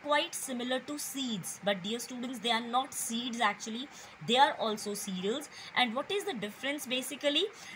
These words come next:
The difference is that they are small grained cereals, and the other important ones, that is oats, barley and wheat,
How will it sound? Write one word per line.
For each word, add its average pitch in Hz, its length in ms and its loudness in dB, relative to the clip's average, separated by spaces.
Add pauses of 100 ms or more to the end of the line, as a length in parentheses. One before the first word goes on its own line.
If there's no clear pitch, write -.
(100)
The 233 80 4
difference 254 420 0
is 359 140 -2
that 311 200 2
they 320 60 -2
are 370 80 6
small 285 580 6
grained 320 380 6
cereals, 330 600 0 (300)
and 269 360 10 (180)
the 247 220 -4
other 262 180 8
important 302 540 2
ones, 311 240 6
that 240 180 6
is 247 260 4
oats, 269 440 4
barley 220 480 8
and 262 100 -2
wheat, 254 220 -2